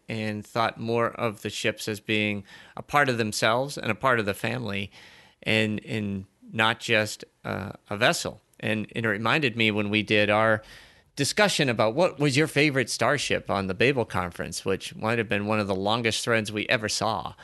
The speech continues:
And, and it was really engaging, and people were really talking about how much they love their starships and, and talking about it. And then there were a couple of people that were like, "Well,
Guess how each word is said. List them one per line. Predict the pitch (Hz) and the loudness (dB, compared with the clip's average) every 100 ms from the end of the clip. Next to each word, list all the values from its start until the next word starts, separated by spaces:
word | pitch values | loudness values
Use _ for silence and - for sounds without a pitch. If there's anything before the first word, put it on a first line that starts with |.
| - - - | -20 -20 -2
And, | 120 117 110 107 | 2 4 2 2
and | 120 | 0
it | 113 | 2
was | 113 104 | 0 0
really | 113 135 139 110 | 0 2 4 2
engaging, | 104 110 131 113 95 | 2 2 2 0 -4
and | 90 | -2
people | 127 131 127 110 | -2 0 2 2
were | 98 | 2
really | 101 139 156 127 | 0 0 2 0
talking | 120 123 123 107 | 0 -2 0 -2
about | 95 90 | -2 -2
how | 123 | -2
much | 127 - | -2 0
they | 104 | 0
love | 98 127 127 | 2 0 2
their | 117 | 0
starships | 107 120 120 - 113 - - | 0 0 0 0 -4 -4 -6
and, | 92 - - - - - | -8 -10 -16 -18 -18 -10
and | - 104 | -6 0
talking | 117 123 120 | 2 2 2
about | 113 | 0
it. | - | 0
And | 135 | 0
then | 156 | 2
there | 202 | 2
were | 190 | 0
a | 180 | -2
couple | 196 202 185 | -2 0 0
of | 139 | 0
people | 143 - 123 | 0 0 0
that | 113 | 2
were | 123 | 2
like, | 117 110 104 - - - | 2 2 -2 -12 -18 -8
"Well, | 127 117 - | -4 -4 -8